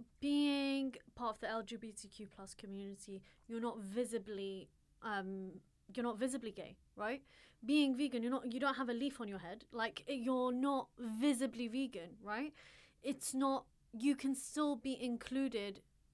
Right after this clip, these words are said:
in what they wanna portray because it's a very, it's something you talk about. It's something you say you are,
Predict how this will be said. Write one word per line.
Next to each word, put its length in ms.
in 160
what 200
they 280
wanna 260
portray 240
because 260
it's 140
a 60
very, 440
it's 220
something 480
you 100
talk 300
about. 300
It's 180
something 440
you 140
say 300
you 240
are, 180